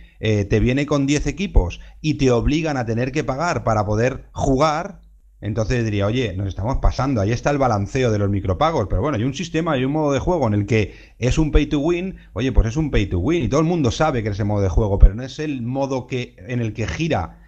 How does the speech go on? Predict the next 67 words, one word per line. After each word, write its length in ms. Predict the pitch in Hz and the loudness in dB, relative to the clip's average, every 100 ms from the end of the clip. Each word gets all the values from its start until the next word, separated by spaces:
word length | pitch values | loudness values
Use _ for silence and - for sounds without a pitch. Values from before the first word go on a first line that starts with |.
| - | -6
alrededor 580 | 104 107 104 101 101 101 | -2 0 0 0 0 0
el 100 | 95 | 0
juego, 480 | - 98 87 82 - | 0 0 0 -2 2
pero 180 | 117 107 | 2 2
sí 160 | 139 | -6
que 140 | 143 151 | -6 -6
gira 340 | 143 165 147 | -2 -2 0
alrededor 520 | 113 117 107 101 135 | -2 -4 -4 -2 -2
los 160 | 147 117 | -2 -2
beneficios. 540 | 104 90 175 170 101 | -2 -2 -4 -4 -2
Yo 120 | 113 | -2
creo 140 | 147 165 | -2 -2
que 60 | |
ahí 120 | 120 143 | 0 0
está 200 | 127 127 | -2 -4
el 80 | |
secreto. 500 | 98 92 113 151 101 | -4 -4 -2 -2 0
¿Por 140 | 98 98 | 2 2
qué 80 | 143 | 0
en 80 | |
Ultimate 300 | 175 165 143 | -2 -2 -2
Team 180 | 127 139 | -2 0
la 100 | 127 | 0
gente 240 | 107 127 123 | 0 -2 0
no 80 | |
se 80 | 120 | -2
ha 40 | 107 | -2
quejado 280 | 104 107 | 0 2
hasta 160 | 101 - | 0 0
ahora? 220 | 95 95 | 2 2
Porque 160 | 87 82 | 0 0
ahora 120 | 107 | 0
todo 80 | 107 | 2
el 60 | 101 | 2
mundo 280 | 110 139 - - - | 2 0 -4 -16 -2
se 120 | 113 | 0
subirá 280 | 92 90 101 | 2 2 2
al 100 | 92 | 2
carro 320 | 120 123 101 | 0 2 0
de 100 | 92 | 0
que 80 | 90 | 0
por 160 | 90 | 0
qué 120 | 82 | 0
Ultimate 320 | 117 110 117 101 | -2 0 0 0
Team 200 | 135 151 | 0 2
también 320 | 104 107 117 | 2 2 0
tienen 220 | 120 107 | 0 0
que, 260 | 110 101 - - - | 0 -4 -6 -14 -2
que 100 | 113 | 2
bajar 300 | 95 - 110 | 2 0 0
los 160 | 113 | 0
precios 360 | - 131 151 147 | 2 0 2 -2
y 40 | |
todo 240 | 131 117 120 | 0 0 0
esto. 280 | - 104 - - - - | -2 -4 -6 -14 -20 -10
Yo 180 | 98 110 | 0 2
creo 140 | 131 | 2
que 80 | 123 | 2
el, 200 | 107 87 - | 2 0 0
el 160 | 101 | 0
secreto 340 | 104 92 139 143 | 2 0 2 2
es 140 | 117 | 2
que 120 | 110 | 2
el 120 | 92 | 2
juego 340 | 85 147 143 101 | 2 2 2 2
sigue 220 | 120 117 | 0 -2
siendo 460 | - 147 123 85 | 0 0 2 0